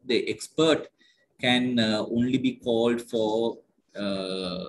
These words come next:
the specific matters that are contemplated under this act and not for the entirety to, of the action,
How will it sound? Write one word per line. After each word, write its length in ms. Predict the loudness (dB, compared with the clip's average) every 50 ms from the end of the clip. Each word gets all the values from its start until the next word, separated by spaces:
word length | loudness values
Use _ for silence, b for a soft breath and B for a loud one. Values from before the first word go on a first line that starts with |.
| -12 -10
the 80 | -10 -10
specific 600 | -4 -2 -2 -2 0 0 -2 0 0 -2 -4 -4 _ _ -6
matters 300 | -4 -4 -2 0 -2 -2
that 120 | -2 -2
are 20 | -4
contemplated 420 | -2 -2 -2 -2 -2 -4 -2 -2
under 120 | -4 -2 0
this 280 | 0 0 0 0 -2
act 180 | -4 -4 -4 -4
and 100 | -4 -2
not 260 | -2 -2 -2 -4 -6
for 80 | -4 -2
the 100 | 0 0
entirety 640 | 0 -2 0 2 4 6 6 4 4 2 -2 -4
to, 200 | -2 -2 -2 -2
of 220 | -2 -6 -10 -12 -10 -6
the 80 | -4 -4
action, 420 | -4 -4 -8 -10 -8 -6 -6 -8